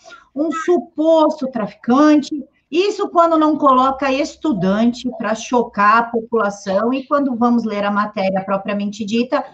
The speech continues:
lá fala que, ah, ele teve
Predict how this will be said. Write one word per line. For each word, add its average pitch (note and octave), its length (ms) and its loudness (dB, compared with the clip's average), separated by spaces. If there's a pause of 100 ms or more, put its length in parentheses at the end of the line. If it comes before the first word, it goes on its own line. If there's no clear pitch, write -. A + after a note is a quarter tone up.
(400)
lá B3+ 240 4
fala B3 400 2
que, A#3+ 380 -2
ah, A#3+ 160 4 (240)
ele A3+ 220 0
teve A3 600 -2